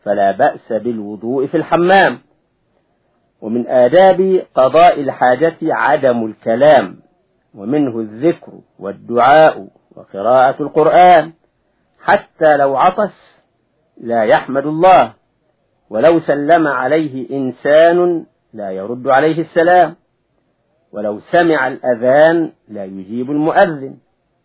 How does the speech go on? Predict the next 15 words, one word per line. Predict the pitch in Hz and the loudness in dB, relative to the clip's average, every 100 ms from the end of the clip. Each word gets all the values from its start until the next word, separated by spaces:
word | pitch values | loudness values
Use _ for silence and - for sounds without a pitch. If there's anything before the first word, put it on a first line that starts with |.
| _ - | _ -2
أي | 170 151 | 0 0
لا | 131 127 | 2 2
يقول | 120 120 117 135 151 175 180 170 - | 2 0 -4 -6 -2 0 0 -2 -12
مثل | 120 110 131 | -14 -10 -6
قوله. | 139 196 190 139 135 _ _ _ _ _ _ _ _ _ | -2 2 2 0 -8 _ _ _ _ _ _ _ _ _
فقد | - - 107 | -16 -10 0
روى | 165 196 170 | 4 4 4
مسلم | 147 131 143 170 143 | 2 -6 -6 -4 -4
في | 123 120 | -6 -12
صحيحه | 113 120 120 131 135 170 175 104 98 _ | -6 -6 -6 -8 -10 -6 -6 -6 -18 _
عن | 92 90 | -20 -20
عبد | 90 101 110 | -20 -18 -16
الله | 110 147 151 123 | -8 -4 -4 -6
بن | 113 117 | -12 -10
عمر | 120 147 - | -6 -6 -8